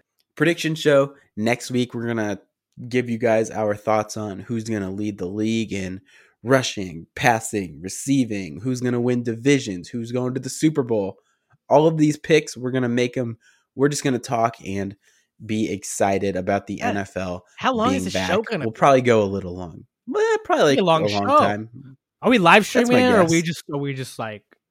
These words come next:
Speaker 2: I don't even, I see, I, we don't even,
Speaker 1: We
Speaker 2: we don't even know the plan. That's how, like,
Speaker 1: We don't know the plan yet. We do want to try to live stream something.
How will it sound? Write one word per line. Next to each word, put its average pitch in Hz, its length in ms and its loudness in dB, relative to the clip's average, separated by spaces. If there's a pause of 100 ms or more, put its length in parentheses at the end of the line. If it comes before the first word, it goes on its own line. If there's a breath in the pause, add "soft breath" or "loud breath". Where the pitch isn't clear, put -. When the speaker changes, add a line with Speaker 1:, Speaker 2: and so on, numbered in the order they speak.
(400)
Speaker 2:
I 190 60 4
don't 247 120 8
even, 180 120 -4
I 170 80 0
see, 226 240 2
I, 185 160 6
we 214 140 0
don't 240 140 6
even, 143 180 4
Speaker 1:
We - 60 -8
Speaker 2:
we 220 100 -6
don't 233 80 -2
even 143 200 -6
know 151 200 2
the 160 100 2
plan. - 240 -14 (360)
That's 208 160 0
how, 220 180 8
like, 165 240 4 (280)
Speaker 1:
We 143 160 4
don't 165 280 6
know 180 140 6
the 170 80 2
plan 113 380 -2
yet. 104 300 -2 (200 loud breath)
We 123 120 2
do 160 240 2
want 151 300 -2
to 139 80 -8
try 113 520 0
to 110 140 -6
live 107 400 0
stream 107 540 -6
something. 131 720 -2